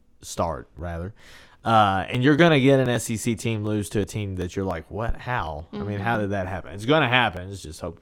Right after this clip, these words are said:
Speaker 1: it's not Kentucky.
Speaker 2: Okay.
Speaker 1: Uh, just to, just saying. So I am a, you know,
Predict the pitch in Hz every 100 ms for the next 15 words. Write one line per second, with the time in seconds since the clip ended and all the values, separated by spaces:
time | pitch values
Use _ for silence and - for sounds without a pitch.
0 | - 85 - 73 - 71 80 117 - -
1 | - - 190 190 - - - - - -
2 | 123 120 113 104 104 117 120 123 113 92
3 | 117 139 120 73 - 131 113 - 135 208
4 | 247 196 127 113 104 - - 127 156 139
5 | 123 107